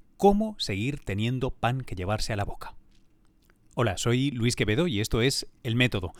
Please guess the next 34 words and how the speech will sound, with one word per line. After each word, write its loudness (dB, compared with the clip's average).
un 0
podcast 4
en -4
el -4
que -2
intento 0
descifrar 0
el 2
mundo 2
que -10
compartimos -2
a -8
través -4
de -2
historias 0
y -8
conversaciones -2
sobre -2
la 0
ciencia -2
y -4
el -6
pensamiento -2
crítico. -2
Suscríbete 0
en -4
elmétodo -2
punto -2
f -2
m. -10
Esto 0
es -2
un -2
snack -2